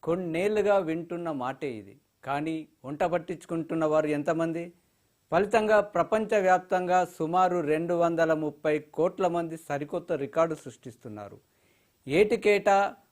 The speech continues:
పీపాల కొద్దీ లక్షల కోట్ల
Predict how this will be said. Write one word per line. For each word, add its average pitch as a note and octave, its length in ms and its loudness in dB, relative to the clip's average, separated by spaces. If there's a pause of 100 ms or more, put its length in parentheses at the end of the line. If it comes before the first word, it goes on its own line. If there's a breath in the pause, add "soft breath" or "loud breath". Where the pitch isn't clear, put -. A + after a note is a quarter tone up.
(260)
పీపాల G#3+ 400 6
కొద్దీ F#3+ 400 0
లక్షల D3+ 760 0
కోట్ల F#3 640 0